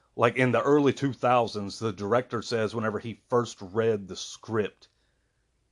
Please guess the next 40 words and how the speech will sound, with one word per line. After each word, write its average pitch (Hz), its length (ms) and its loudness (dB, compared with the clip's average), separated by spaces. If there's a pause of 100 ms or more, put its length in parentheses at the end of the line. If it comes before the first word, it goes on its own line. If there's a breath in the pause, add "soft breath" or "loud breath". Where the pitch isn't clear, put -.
(640)
like, 98 320 -6 (280)
he 135 160 0
was 113 200 -2
basically 113 600 2
like, 110 300 4
"This 175 160 0
is 135 100 2
a - 60 -8
three 117 320 -4
hundred 98 320 -4
million 98 420 -4
dollar 82 440 -2 (1400)
budget 104 340 -2 (960)
for 117 120 2
this 92 220 -6
film." - 300 -6 (680 soft breath)
To - 100 -10
put 156 200 8
that 135 180 8
into 123 200 0
perspective, - 1000 -6 (100)
like, 107 260 -4
you 127 160 2
have 104 400 2
big 139 420 6
films 113 520 0
such 113 200 -4
as, 101 120 -6
like, 110 180 2
Avengers 107 600 -4
Endgame 104 760 -4
and 92 200 -10
Avatar 101 540 -2
and 90 140 -10
stuff - 240 -6
like 92 200 -6
that, 107 240 -2
that 104 140 -2
was 98 160 -10
around 101 440 -4